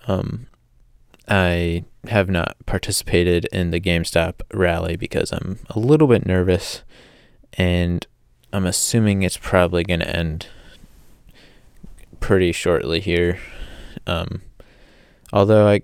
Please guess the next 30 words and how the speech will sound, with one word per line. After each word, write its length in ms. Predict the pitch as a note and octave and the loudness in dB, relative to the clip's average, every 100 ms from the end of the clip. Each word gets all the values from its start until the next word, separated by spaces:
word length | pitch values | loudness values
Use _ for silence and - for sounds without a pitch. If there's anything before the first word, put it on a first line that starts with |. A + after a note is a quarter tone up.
| _ | _
could 180 | - C#3 | 0 2
be 160 | A#2+ G#2+ | 4 2
wrong, 380 | G#2+ G2+ G2+ F#2+ | 2 2 2 0
and 160 | F2 | 0
it 140 | - - | -2 -4
could 260 | - G2 | -4 0
go 140 | G#2 F2+ | 2 4
on 240 | F2+ F2+ | 4 0
for 160 | - F2 | -2 -2
another 400 | E2+ D#2+ D#2+ E2 - - - | 0 0 0 -4 -10 -20 -10
week 300 | F2+ F2+ E2 | -2 -2 0
or 100 | - | -2
two, 340 | - F2 D#2+ D#2+ - | 0 -2 -2 -4 -8
so 340 | - - - - - - - _ _ | -4 -2 -2 -8 -20 -20 -20 _ _
who 200 | A#2+ G2+ | 4 4
knows? 400 | F2 D#2+ E2+ - - - - _ _ _ - _ - | 4 0 -6 -12 -20 -20 -20 _ _ _ -20 _ 2
But, 280 | F2 - _ _ _ _ _ _ - | 2 2 _ _ _ _ _ _ -10
yeah. 280 | G#2 F2+ - - - - _ _ _ _ _ _ _ _ _ _ - | -2 0 -2 -10 -20 -20 _ _ _ _ _ _ _ _ _ _ -2
So 140 | G#2 | 2
that's 220 | F#2+ G2 | 4 4
why 80 | G#2 | 4
I 40 | G2+ | 2
haven't 220 | F#2+ - | 0 0
participated. 640 | F#2 F#2+ - E2 G#2 - | 0 0 0 -2 -2 0
Anyways, 480 | D#3 C#3+ F2 F2 - - - - - _ _ | 2 4 6 4 0 -10 -20 -20 -20 _ _
so 140 | - G#2 | -4 4
that's 240 | B2 - | 4 4
what 80 | G2 | 2
I 120 | F#2+ | 4
use. 460 | F#2 F2 E2+ - | 2 0 -4 -8